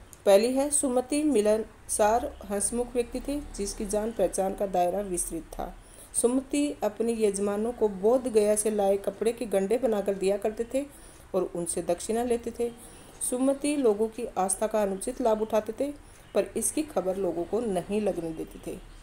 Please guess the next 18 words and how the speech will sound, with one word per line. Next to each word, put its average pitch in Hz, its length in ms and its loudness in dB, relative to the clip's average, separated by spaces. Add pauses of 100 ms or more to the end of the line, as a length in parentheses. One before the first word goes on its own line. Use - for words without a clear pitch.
वे 208 180 6
बौद्ध 208 340 2
धर्म 185 160 2
में 190 240 -2
गहरी 226 280 4
आस्था 220 540 2 (560)
रखते 170 440 0
थे, 160 120 -6 (180)
मतलब 190 260 -2
एक 196 220 2 (100)
तरह 196 160 4
से 226 280 0 (460)
लालची 185 440 4
थे। 233 280 2 (480)
और, 180 220 2
अ, 180 920 -4 (100)
कपड़ा, 214 440 6
वो 202 340 4